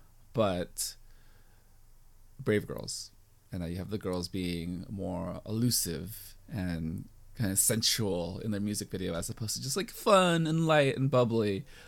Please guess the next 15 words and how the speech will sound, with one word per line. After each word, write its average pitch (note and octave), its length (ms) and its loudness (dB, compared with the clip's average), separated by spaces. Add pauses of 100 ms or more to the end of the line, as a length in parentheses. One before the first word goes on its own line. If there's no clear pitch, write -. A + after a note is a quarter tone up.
(160)
um, G#2 400 0
with C3+ 180 10
a C3 120 10
literal B2+ 420 8
foam, A2+ 680 6 (400)
um, F#2+ 640 -2 (140)
foam A#2+ 220 8
machine F#2+ 460 2
on G2+ 180 2
set - 280 2
for - 140 -8
this F2+ 380 -6
music G#2+ 260 -6
video. - 360 -8
So, G2+ 360 -6